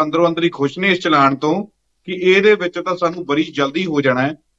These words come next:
ਤੇ ਇਸ ਕਰਕੇ ਕਮਲ ਵਿਜੇ ਪ੍ਰਤਾਪ ਵੀ ਜਿਹੜੇ ਉਹ ਖਦਸ਼ੇ ਜਤਾ ਰਹੇ ਆ। ਤੇ ਦੂਜੇ ਪਾਸੇ ਮੁੱਖ ਮੰਤਰੀ ਜਿਹੜੇ ਆ, ਉਹ ਪਤਾ ਨਹੀਂ ਤਾਂ ਉਹਨਾਂ ਨੂੰ ਇਹ ਚਲਾਨ ਦੇ ਬਾਰੇ ਸਮਝ ਨਹੀਂ ਹੈ, ਪਤਾ ਨਹੀਂ ਕਾਨੂੰਨ ਦੇ ਬਾਰੇ ਸਮਝ ਨਹੀਂ ਹੈ, ਪਤਾ ਨਹੀਂ ਤਾਂ ਉਹਨਾਂ ਨੇ ਇੱਕ ਵਾਰੀ ਕਹਿੰਦੇ ਹੁੰਦੇ ਨਾ ਵੀ "ਪੱਲਾ ਹੀ ਝਾੜਿਆ, ਫਾਹਾ ਹੀ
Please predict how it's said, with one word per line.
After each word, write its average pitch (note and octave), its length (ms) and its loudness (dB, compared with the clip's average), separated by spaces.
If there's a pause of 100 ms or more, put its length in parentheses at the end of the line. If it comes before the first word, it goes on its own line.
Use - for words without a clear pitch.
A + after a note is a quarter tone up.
(140)
ਤੇ F#3+ 240 -4
ਇਸ G3 260 2
ਕਰਕੇ G3+ 300 -2
ਕਮਲ G3+ 240 -4
ਵਿਜੇ G#3 160 -2
ਪ੍ਰਤਾਪ E3+ 420 2
ਵੀ E3+ 60 2
ਜਿਹੜੇ F3 160 0
ਉਹ F3 100 2
ਖਦਸ਼ੇ C3+ 320 -2
ਜਤਾ A#2+ 320 -2
ਰਹੇ A#2 160 -2
ਆ। - 40 -2 (520)
ਤੇ F#3 80 -2
ਦੂਜੇ D#3+ 220 4
ਪਾਸੇ G3 260 2
ਮੁੱਖ D#3 240 -2
ਮੰਤਰੀ C3+ 340 0
ਜਿਹੜੇ G3 260 4
ਆ, C#3 200 2 (420)
ਉਹ F3+ 100 -2
ਪਤਾ F3+ 300 2
ਨਹੀਂ G3 160 0
ਤਾਂ G3 120 6
ਉਹਨਾਂ F#3+ 280 0
ਨੂੰ G3 140 -4
ਇਹ F3+ 140 -4
ਚਲਾਨ D3+ 340 0
ਦੇ E3+ 120 -2
ਬਾਰੇ E3 180 2
ਸਮਝ E3 320 -6
ਨਹੀਂ F3+ 180 -2
ਹੈ, D#3+ 160 2
ਪਤਾ D#3 280 -4
ਨਹੀਂ D3+ 140 -4
ਕਾਨੂੰਨ C3 400 -2
ਦੇ E3+ 100 2
ਬਾਰੇ E3 220 2
ਸਮਝ E3 280 -2
ਨਹੀਂ E3+ 180 -2
ਹੈ, D3+ 140 2
ਪਤਾ D3 260 -2
ਨਹੀਂ D3+ 120 0
ਤਾਂ D3+ 120 0
ਉਹਨਾਂ D#3+ 200 0
ਨੇ D#3 160 0 (400)
ਇੱਕ C#3+ 160 0
ਵਾਰੀ D#3+ 180 4
ਕਹਿੰਦੇ F3 260 0
ਹੁੰਦੇ F3 200 0
ਨਾ F#3 80 -2
ਵੀ F3+ 100 -2
"ਪੱਲਾ D3+ 280 0
ਹੀ D#3+ 100 4
ਝਾੜਿਆ, D3+ 380 2
ਫਾਹਾ C#3+ 340 0
ਹੀ D3+ 180 -4